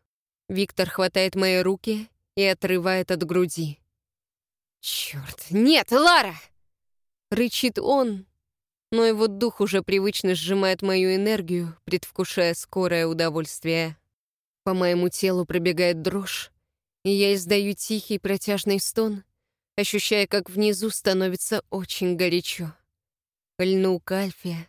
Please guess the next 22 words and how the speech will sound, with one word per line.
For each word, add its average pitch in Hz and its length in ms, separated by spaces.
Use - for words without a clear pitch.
а 202 120
он 196 180
не 214 100
пускает. 202 640
«Вик, 294 500
прошу!» 392 720
со - 200
слезами 233 560
в 220 120
голосе 226 400
шепчу 233 440
я. 208 280
«Мы 339 220
здесь - 300
совсем 359 500
одни!» 370 480
«Нельзя, 190 720
Элара!» 196 580
«Да 185 220
что - 300
ты...» 330 220
«Дерьмо!» 175 720